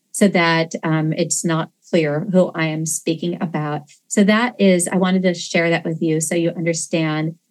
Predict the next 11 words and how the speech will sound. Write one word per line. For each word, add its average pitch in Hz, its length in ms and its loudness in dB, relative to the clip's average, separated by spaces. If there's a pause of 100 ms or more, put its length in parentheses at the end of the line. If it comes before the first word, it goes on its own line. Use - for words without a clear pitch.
the 202 80 6
way 175 180 2
in 165 100 0
which - 260 -6 (100)
I 175 120 2
work 151 320 -2
and 170 140 -2
share 165 280 -2
my 160 180 -4
stories. 156 760 -4 (380)
So 262 480 2